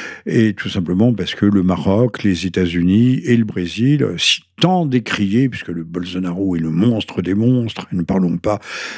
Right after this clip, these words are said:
de, ne parlons pas de, du président Trump, que, euh, France Culture aujourd'hui,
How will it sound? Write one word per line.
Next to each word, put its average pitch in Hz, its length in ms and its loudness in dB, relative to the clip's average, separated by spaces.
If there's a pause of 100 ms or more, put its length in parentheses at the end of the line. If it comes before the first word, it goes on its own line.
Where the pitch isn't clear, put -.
(140)
de, 101 480 0
ne 101 160 4
parlons 101 380 2
pas 107 260 2
de, 95 560 -2
du 87 460 2
président 95 480 2
Trump, 180 420 0 (200)
que, - 120 0
euh, 110 340 0
France 107 320 0
Culture 120 360 -6
aujourd'hui, 101 400 2